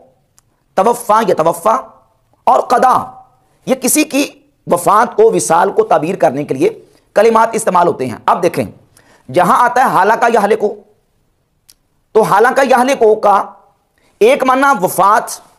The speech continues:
पाना और इंतकाल कर जाना भी है, और हालाका यहलिको का एक माना तबाह हो जाना, बर्बाद हो जाना भी है। लेकिन हमने देखना कि इस लफ्ज़ का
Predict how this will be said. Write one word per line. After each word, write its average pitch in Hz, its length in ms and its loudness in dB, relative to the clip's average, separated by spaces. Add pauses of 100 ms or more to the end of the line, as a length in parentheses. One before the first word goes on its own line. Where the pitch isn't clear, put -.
(360)
पाना 202 280 2 (760)
और 226 200 0
इंतकाल 240 460 0
कर 254 160 0
जाना 226 200 0
भी 214 120 -2
है, 120 140 -8 (640)
और - 140 2
हालाका 214 420 2
यहलिको 190 440 0
का 196 120 0 (100)
एक 240 200 0
माना 151 260 0 (1500)
तबाह 233 200 2
हो 254 160 4
जाना, 202 260 2
बर्बाद 240 340 0
हो 240 100 4
जाना 247 200 0
भी 226 120 -4
है। 113 100 -2 (1000)
लेकिन 277 240 0
हमने 285 240 2
देखना 220 340 2
कि 269 100 -6
इस 262 180 -4
लफ्ज़ 214 280 0
का - 100 0